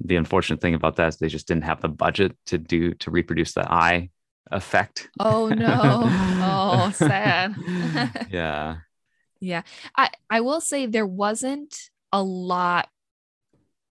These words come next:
Speaker 2: of scenes with Mark in his suit.
Speaker 1: Mm-hmm.
Speaker 2: I mean, I,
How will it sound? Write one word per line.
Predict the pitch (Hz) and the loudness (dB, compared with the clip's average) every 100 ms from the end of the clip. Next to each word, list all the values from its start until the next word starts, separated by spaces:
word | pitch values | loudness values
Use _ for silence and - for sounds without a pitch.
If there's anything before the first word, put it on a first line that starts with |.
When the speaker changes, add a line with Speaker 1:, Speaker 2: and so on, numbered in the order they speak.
| _ _ - _ - | _ _ -20 _ 0
Speaker 2:
of | 180 165 160 170 - - _ | 2 4 2 -2 -14 -20 _
scenes | - - 220 220 208 151 113 151 - | -6 -2 2 2 2 -2 -6 -8 -8
with | 180 175 165 - | 0 0 0 -2
Mark | 170 156 156 - - | -4 -2 -4 -8 -4
in | 165 | -4
his | 160 147 - | -2 -4 -4
suit. | - 143 - - _ _ _ _ _ | -6 -8 -10 -20 _ _ _ _ _
Speaker 1:
Mm-hmm. | 92 87 82 78 82 | -4 -2 -2 -4 -4
Speaker 2:
I | 180 | -2
mean, | 180 170 - _ - | -2 -4 -10 _ -10
I, | 170 | -8